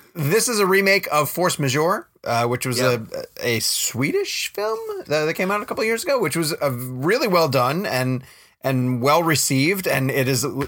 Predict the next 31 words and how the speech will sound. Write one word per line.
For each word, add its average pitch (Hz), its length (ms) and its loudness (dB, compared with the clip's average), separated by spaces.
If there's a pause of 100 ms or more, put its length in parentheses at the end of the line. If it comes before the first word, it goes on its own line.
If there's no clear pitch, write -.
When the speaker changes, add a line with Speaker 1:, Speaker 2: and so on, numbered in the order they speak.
Speaker 1:
this 127 340 0
is 147 100 0
what 156 100 4
happens 156 360 2
nowadays. 139 400 2
They 135 140 2
Americanize, 131 880 0 (340)
uh, 120 160 2
anything 143 380 2
that's, 131 220 -2 (200)
uh, 120 260 2
that's 110 320 -4
foreign 127 300 -2
language 113 420 -2
because 117 220 -2
they 117 120 -2
just 107 180 -4
know 120 140 0
that 120 100 -4
we're 120 100 -2
never 117 180 0
gonna 120 160 0
read 117 180 -2
subtitles. 107 500 -2
And 151 100 -4
so 151 100 0
they 147 140 2
get 151 120 2
Will 147 160 2
Ferrell 156 400 2
and 156 360 0